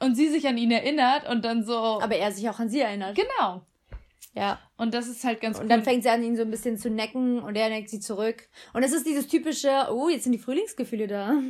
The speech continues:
Speaker 2: <laughs>
Speaker 1: Genau, und dann haben wir im Frühling, sie nähern sich an, im Sommer, sie haben ihre Beziehung,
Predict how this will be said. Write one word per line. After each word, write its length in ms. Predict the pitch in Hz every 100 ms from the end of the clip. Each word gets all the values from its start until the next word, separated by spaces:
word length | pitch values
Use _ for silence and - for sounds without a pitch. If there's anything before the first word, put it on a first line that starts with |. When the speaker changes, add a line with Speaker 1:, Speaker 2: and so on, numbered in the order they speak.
| 262
Speaker 2:
<laughs> 280 | 214 202 _
Speaker 1:
Genau, 380 | 311 302 233 -
und 160 | 226
dann 220 | 226 226 254
haben 240 | 247 220
wir 340 | 214 226 214 196 _ -
im 100 | 220
Frühling, 520 | - 247 247 247 302
sie 120 | 247
nähern 320 | 214 214 202
sich 220 | 190 196 -
an, 200 | 202 247 -
im 160 | 240
Sommer, 520 | 220 190 214 226 277 285
sie 200 | 214 247
haben 140 | 240 220
ihre 200 | 226 214
Beziehung, 640 | 202 - 226 240 277